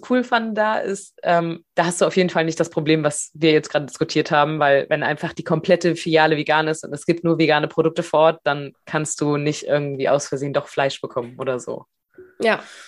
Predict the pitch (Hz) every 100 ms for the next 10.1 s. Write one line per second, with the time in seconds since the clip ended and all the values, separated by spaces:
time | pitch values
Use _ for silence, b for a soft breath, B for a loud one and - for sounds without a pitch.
0 | - 214 214 - - - 254 269 285 277
1 | 262 - 202 - 190 - - - - -
2 | B B B 135 127 - _ _ _ B
3 | B B B 175 175 214 - - 190 185
4 | 156 185 - 180 175 185 170 156 170 170
5 | 165 175 160 160 156 - 151 147 143 139
6 | - - 98 127 - - - - - -
7 | - 156 - 180 185 190 214 185 170 165
8 | 165 156 156 - 151 151 160 175 160 156
9 | 151 147 151 143 147 143 139 - 156 175
10 | 180